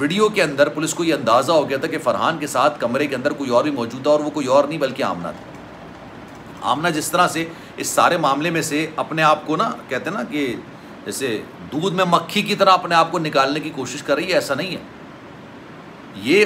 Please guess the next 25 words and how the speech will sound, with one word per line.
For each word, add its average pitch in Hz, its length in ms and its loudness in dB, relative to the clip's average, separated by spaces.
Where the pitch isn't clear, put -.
उस 190 180 -2
वाक़े 143 380 4
में 196 260 -2
उतनी 175 280 -2
ही 220 160 6
जिम्मेदार 160 460 4
है 180 100 4
जितनी 165 320 -6
फरहान 120 380 0
है, - 120 -14
जितना - 240 0
फरहान 156 320 4
इस 156 160 -6
मामले 117 260 0
का 117 80 -2
जिम्मेदार 90 320 -10
है। - 420 -18
फिर 160 100 8
आप 196 180 6
ये 233 120 -2
सोचिए, 208 340 0
इसके 220 200 0
तीन 226 220 0
बच्चे 214 260 4
थे, - 120 -8